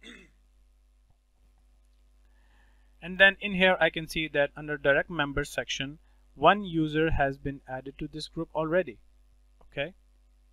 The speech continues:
Now, in order to check the roles that have been assigned to this group, I can use this option which says assign roles. I'm gonna click on it.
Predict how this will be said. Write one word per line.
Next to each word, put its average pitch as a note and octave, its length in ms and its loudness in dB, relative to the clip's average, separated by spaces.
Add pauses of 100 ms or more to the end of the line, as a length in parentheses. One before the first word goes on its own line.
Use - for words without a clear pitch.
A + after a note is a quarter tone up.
(1300)
Now, C#3 280 8
in D#3+ 160 -4
order G3+ 180 6
to G3+ 460 2
check F#3+ 240 4
the D3 100 -4
roles D3 380 -8
that D3+ 100 -16
have D3+ 140 -10
been D#3 100 -20
assigned D#3 300 -10
to D3+ 60 -10
this C#3+ 180 -10
group, D3+ 240 0 (100)
I C#3 140 -6
can D3 200 -14
use C#3+ 340 -8
this D#3+ 260 -6
option C#3 340 -4
which C3+ 140 -12
says C#3+ 340 -8
assign C#3 380 -6
roles. B2+ 560 -6 (840)
I'm C#3+ 60 -20
gonna C#3+ 140 -20
click F#3 240 -20
on D3+ 180 -16
it. D#3+ 60 -20